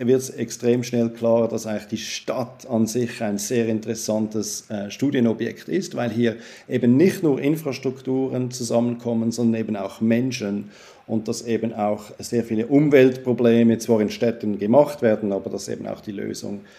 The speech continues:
vieler dieser Probleme dann in Städten liegt. Das heißt, wenn man so auf die Stadt runterschaut, dann wird es dieses Zusammenspiel, dieses Kom-, diese Komplexität des Systems Stadt wird sehr schnell klar und das macht es extrem,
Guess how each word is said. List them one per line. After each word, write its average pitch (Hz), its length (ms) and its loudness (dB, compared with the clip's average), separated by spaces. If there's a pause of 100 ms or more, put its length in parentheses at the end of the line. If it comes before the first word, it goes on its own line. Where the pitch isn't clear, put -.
(220)
vieler 110 280 2
dieser 104 240 0
Probleme 98 720 -4 (120)
dann 98 220 -6
in 95 120 -6
Städten 95 500 -8
liegt. 92 440 -10 (320)
Das 113 120 -6
heißt, 117 180 4
wenn 131 80 6
man 127 120 4
so 127 80 4
auf 117 100 4
die 120 100 2
Stadt 131 400 4
runterschaut, 127 640 4
dann 120 140 2
wird 117 160 2
es 104 100 -6
dieses 107 300 -2
Zusammenspiel, 151 800 0
dieses 117 280 0
Kom-, 131 240 2
diese 123 220 0
Komplexität 127 1600 2
des - 280 -4
Systems 107 680 -4
Stadt - 460 -6
wird 104 180 -10
sehr 107 200 -6
schnell 107 180 -6
klar 110 340 -2
und 98 140 -6
das 107 140 -4
macht 98 260 -4
es 110 140 -8
extrem, 107 640 -2